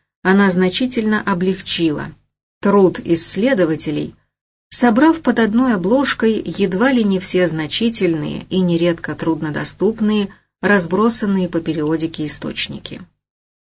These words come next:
Воронский близко знал Вересаева, написал о нем статью, и именно по его инициативе тот был приглашен редактором художественного отдела в "Красную новь".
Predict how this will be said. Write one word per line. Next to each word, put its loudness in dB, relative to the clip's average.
Воронский 4
близко 0
знал 0
Вересаева, -2
написал 0
о 2
нем 0
статью, -2
и 0
именно 4
по -2
его 2
инициативе 0
тот 0
был 0
приглашен -2
редактором -2
художественного -4
отдела 0
в -20
"Красную 2
новь". -10